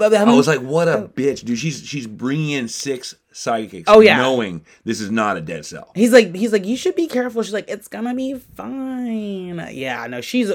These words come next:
Speaker 1: she's fully aware. I feel like, like I said, I feel like she went to there knowing that all of them could potentially die, but it was worth it for her to get her proof.
Speaker 2: And like you said, she's so excited. She goes, "It's not, it's not a true dead cell, and Annie's gonna wake it."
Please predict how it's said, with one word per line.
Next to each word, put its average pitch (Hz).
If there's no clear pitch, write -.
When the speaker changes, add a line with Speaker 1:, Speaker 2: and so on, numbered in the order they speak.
Speaker 1:
she's 269
fully 202
aware. 185
I 185
feel 233
like, 226
like 170
I 180
said, 135
I 135
feel 196
like 180
she 196
went 170
to 180
there 180
knowing 180
that 180
all 170
of 165
them 156
could 156
potentially 156
die, 151
but 160
it 147
was 135
worth 127
it 151
for 143
her 135
to 131
get 123
her 117
proof. -
Speaker 2:
And 117
like 127
you 135
said, 120
she's 113
so 123
excited. 113
She 110
goes, 98
"It's 127
not, 123
it's -
not 117
a 98
true 104
dead 90
cell, 85
and 95
Annie's 101
gonna 101
wake 95
it." -